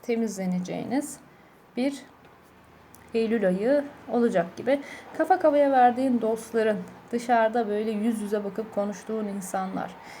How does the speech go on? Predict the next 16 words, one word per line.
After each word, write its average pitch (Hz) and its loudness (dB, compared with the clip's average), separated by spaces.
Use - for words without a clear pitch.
Çoğu 392 2
sizi 269 -2
yanıltmamış 269 2
gibi. - -14
Birkaç 285 -2
kişi - -12
haricinde 202 0
çoğu 247 0
sizi 220 -6
yanıltmamış 214 -2
gibi. 233 -4
Yine 349 2
onlarla 254 2
bir 269 4
arada 190 6
çıktınız. 220 -6